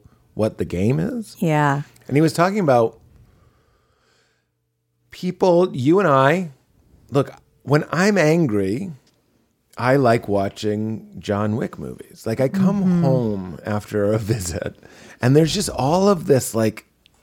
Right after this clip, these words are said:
Speaker 2: Visiting
Speaker 1: ugh.
Speaker 2: your family.
Speaker 1: Yeah, yeah,
Speaker 2: Yeah.
Speaker 1: blockage that can really only, for me, privately,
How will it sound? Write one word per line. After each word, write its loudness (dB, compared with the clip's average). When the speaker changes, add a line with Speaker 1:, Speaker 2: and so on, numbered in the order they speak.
Speaker 2:
Visiting 0
Speaker 1:
ugh. -4
Speaker 2:
your -4
family. -10
Speaker 1:
Yeah, 2
yeah, 2
Speaker 2:
Yeah. -8
Speaker 1:
blockage 0
that 0
can 0
really 0
only, 4
for -2
me, -2
privately, -2